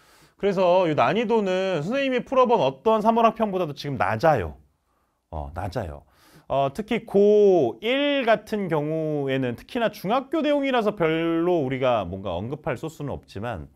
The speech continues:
중학교 내용에서 고등학교로 이어지지 않는, 예를 들면 중앙값이나 뭐 여러 가지 통계 자료에 대해서 분석을 하는 것들은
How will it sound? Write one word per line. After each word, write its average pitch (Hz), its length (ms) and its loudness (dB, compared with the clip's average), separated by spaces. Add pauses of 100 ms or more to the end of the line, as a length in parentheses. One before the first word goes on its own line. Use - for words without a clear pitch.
(540)
중학교 208 400 0
내용에서 160 1160 2
고등학교로 220 500 2
이어지지 180 460 2
않는, 113 180 2
예를 123 200 -2
들면 110 240 -4
중앙값이나 127 1000 -8
뭐 107 160 -10
여러 95 140 -4
가지 110 120 -6
통계 240 320 -8
자료에 135 520 -2
대해서 95 340 -6
분석을 123 420 -6
하는 190 200 -2
것들은 87 680 -10